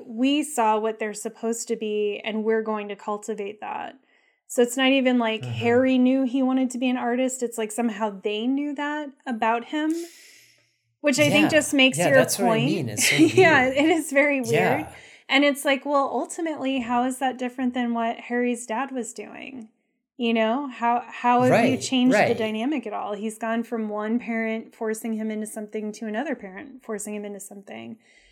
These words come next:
Speaker 1: And sure, it may speak
Speaker 2: Yeah.
Speaker 1: more to his soul to be an artist, but being forced into anything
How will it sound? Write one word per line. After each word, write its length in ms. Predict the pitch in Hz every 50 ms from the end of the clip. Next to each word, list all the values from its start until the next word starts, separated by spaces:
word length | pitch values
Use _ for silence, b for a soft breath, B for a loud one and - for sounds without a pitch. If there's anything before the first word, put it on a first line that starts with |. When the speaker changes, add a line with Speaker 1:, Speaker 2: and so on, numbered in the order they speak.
| b b b
Speaker 1:
And 160 | 233 226 240 233
sure, 380 | - - 370 370 320 277 269
it 80 | 262 247
may 180 | 240 240 240
speak 220 | 240 247 - 135 254
Speaker 2:
Yeah. 180 | 233 202 202 -
Speaker 1:
more 240 | 240 220 220 226 220
to 180 | 220 - 240 233
his 200 | 214 208 208 -
soul 460 | - 240 254 247 226 208 214 220 233 220
to 120 | - 247
be 160 | 214 226 214
an 80 | 208 202
artist, 720 | - 220 226 254 254 220 208 208 226 220 - - - - b b b b b b b b b b _ _ _ _ _ -
but 420 | 254 254 233 220 226 233 - - _ _ _ _ _ _ _ _ _ _ _ _ - 233 202
being 300 | 262 269 285 285 262 254
forced 480 | - - 254 262 277 254 262 - -
into 240 | 254 233 226 - 220
anything 880 | 214 214 214 240 285 294 254 - 214 202 202 202 208 214 214 208 -